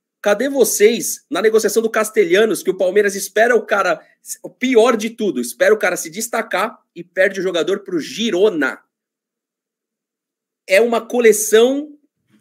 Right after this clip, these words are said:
é uma coletânea de negócios perdidos. Só consegue trazer jogador que ninguém quer. O Murilo deu muito certo? Deu, mas ninguém queria o Murilo. O Jailson deu muito, deu certo? Não, e ninguém queria o Jailson.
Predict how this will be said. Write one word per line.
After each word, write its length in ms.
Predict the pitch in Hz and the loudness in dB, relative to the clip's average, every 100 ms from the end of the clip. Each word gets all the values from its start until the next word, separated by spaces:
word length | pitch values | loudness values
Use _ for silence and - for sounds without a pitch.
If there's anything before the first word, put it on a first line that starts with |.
| _ _ _ 151 | _ _ _ -8
é 40 | |
uma 180 | 180 196 | -6 -6
coletânea 840 | - 254 233 - 185 208 214 208 | -4 0 0 0 -2 0 0 -4
de 180 | 214 170 | -8 -6
negócios 760 | 180 139 156 180 185 - - _ | -6 -2 -2 -4 -8 -12 -14 _
perdidos. 1040 | 208 208 165 127 185 196 120 107 - - - _ _ _ | 2 2 2 -4 -8 -8 -8 -12 -12 -16 -18 _ _ _
Só 260 | - - 226 | -8 -2 -2
consegue 400 | 226 214 185 170 | 0 0 0 -2
trazer 260 | 180 170 175 | -4 -4 -2
jogador 400 | 208 226 233 233 | -2 0 0 0
que 100 | 254 | -4
ninguém 180 | 240 | -6
quer. 340 | 254 196 - _ _ _ _ _ _ - | -6 -8 -8 _ _ _ _ _ _ -2
O 40 | |
Murilo 340 | 196 202 247 185 | 2 4 4 0
deu 160 | 165 | 0
muito 180 | 160 175 | 0 -2
certo? 360 | - 226 - 190 | -2 -2 -2 0
Deu, 120 | 262 | 0
mas 100 | 262 | 0
ninguém 200 | 254 294 | -4 -2
queria 260 | 294 214 240 | -2 0 -2
o 60 | |
Murilo. 420 | 170 151 131 98 - _ _ _ _ _ _ | -2 0 -2 -4 -16 _ _ _ _ _ _
O 80 | 151 | 0
Jailson 440 | 196 247 240 190 | 4 4 2 -2
deu 120 | 175 | -2
muito, 200 | 170 151 - - | -4 -6 -10 -12
deu 260 | 185 165 | -4 -4
certo? 380 | 156 220 208 165 | -2 0 0 0
Não, 340 | 202 240 233 - | 2 4 4 0
e 60 | 202 | -6
ninguém 400 | 254 - 262 262 | -6 -2 -2 0
queria 300 | 208 180 165 | 0 0 0
o 40 | |
Jailson. 560 | 135 131 120 107 - | -2 -2 -4 -8 -16